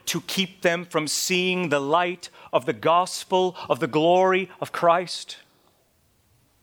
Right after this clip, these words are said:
It makes people think that Christ is the obstacle to their joy rather than the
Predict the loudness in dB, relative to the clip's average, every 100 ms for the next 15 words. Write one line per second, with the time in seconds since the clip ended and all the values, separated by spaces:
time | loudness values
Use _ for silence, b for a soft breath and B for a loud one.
0 | _ _ _ _ _ _ _ _ 0 0
1 | 2 2 2 2 2 2 -2 -2 -2 0
2 | -2 B 2 4 4 0 -6 2 4 4
3 | 4 4 6 6 6 4 B -2 0 2
4 | 2 2 0